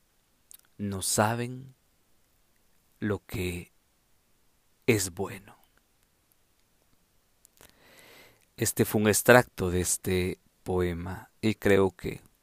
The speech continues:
no necesita ninguna explicación.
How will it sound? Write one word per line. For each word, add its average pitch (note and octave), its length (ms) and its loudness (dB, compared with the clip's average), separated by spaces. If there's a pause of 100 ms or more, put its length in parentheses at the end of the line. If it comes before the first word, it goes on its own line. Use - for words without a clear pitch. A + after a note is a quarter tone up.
(300)
no G2+ 260 0
necesita G2 920 -4 (720)
ninguna F#2+ 520 0
explicación. - 960 -10